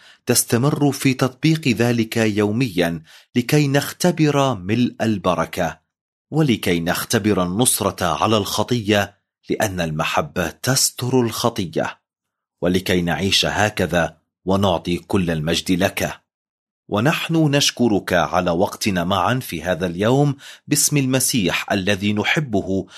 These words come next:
والذي يحبنا والذي بسببه يحب بعضنا بعضا. آمين.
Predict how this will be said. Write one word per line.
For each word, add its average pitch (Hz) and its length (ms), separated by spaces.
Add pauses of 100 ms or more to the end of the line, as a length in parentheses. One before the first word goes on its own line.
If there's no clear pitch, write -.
(180)
والذي 175 480
يحبنا 92 720 (240)
والذي 98 440
بسببه 98 880 (260)
يحب 95 720 (160)
بعضنا 95 540
بعضا. 78 500 (800)
آمين. 104 500